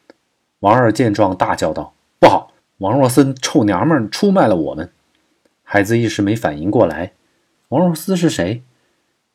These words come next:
王二反手给了海子头上一下，道：“明哥的马子呀，蠢货！今早就是他撞见我们的交易，最终导致我们不得不杀人灭口的。”海子不解道：“那为什么嫂子要出卖我们？”王二恨恨的道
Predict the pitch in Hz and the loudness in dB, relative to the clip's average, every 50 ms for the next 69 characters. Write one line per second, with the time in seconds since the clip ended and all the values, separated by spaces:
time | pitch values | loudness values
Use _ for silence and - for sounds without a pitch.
0 | _ _ - 107 113 139 156 143 123 123 113 131 165 160 117 117 110 - 92 87 | _ _ 0 2 4 4 4 4 4 4 2 2 2 2 0 0 0 0 0 -2
1 | 95 - 95 90 85 - - - 92 90 95 104 92 90 87 - 95 87 85 92 | -2 -2 -2 -4 -4 -4 -4 -2 -2 -2 0 -2 -2 -2 -2 -2 -2 -2 0 0
2 | 90 78 - _ _ _ _ _ - 135 151 185 202 220 220 202 185 135 85 78 | 0 0 -2 _ _ _ _ _ -4 0 0 2 4 4 4 4 2 0 -2 -4
3 | 73 - - 120 143 160 175 - - - - - - 104 95 - - _ _ _ | -8 -4 0 2 2 2 2 -2 -4 -6 -6 -4 0 0 -2 -2 -2 _ _ _
4 | _ _ _ _ _ _ - 131 135 135 131 - - 90 110 110 104 110 - - | _ _ _ _ _ _ -2 0 0 2 4 2 2 4 2 2 0 0 0 0
5 | 135 131 - 147 123 110 113 104 92 78 76 85 104 113 110 - 139 139 151 147 | 0 4 4 4 4 4 2 0 0 -2 -4 -4 -4 -2 0 2 2 4 4 2
6 | 101 - _ _ _ _ _ _ - - 107 101 - 104 104 110 107 87 85 85 | 0 -2 _ _ _ _ _ _ 0 2 4 4 4 2 0 2 2 2 2 2
7 | 110 104 92 87 90 98 113 123 107 117 117 117 135 120 - 156 147 151 127 127 | 0 0 0 0 -2 -2 -4 -2 0 0 0 0 0 0 2 2 2 2 2 2
8 | 151 170 147 107 - - - - - - 90 - - _ _ _ _ _ _ _ | 2 2 2 2 0 -6 -10 -8 -4 -4 -4 -4 -6 _ _ _ _ _ _ _
9 | _ _ _ _ _ - - - 92 90 87 113 120 120 95 95 78 - - 90 | _ _ _ _ _ -8 -4 -2 -2 0 -2 -2 -4 -4 -4 -4 -6 -6 -6 -8
10 | 78 - _ _ _ _ _ _ _ _ - - 143 170 190 226 233 175 - 104 | -8 -8 _ _ _ _ _ _ _ _ -8 -2 0 0 2 2 2 2 2 0
11 | 107 113 - 92 80 80 - 101 95 90 - - 107 101 104 95 90 82 76 67 | -2 -2 0 -2 -2 0 0 0 -2 -2 -2 -4 -2 0 0 0 -2 -4 -6 -8
12 | 67 73 - _ _ _ _ _ _ _ _ _ _ _ _ _ _ - 85 85 | -10 -12 -16 _ _ _ _ _ _ _ _ _ _ _ _ _ _ -8 -4 -2
13 | 95 107 104 98 - 123 110 98 87 107 87 78 76 78 78 73 - | 0 0 0 0 0 -2 -2 -2 -2 -4 -6 -6 -8 -10 -12 -12 -14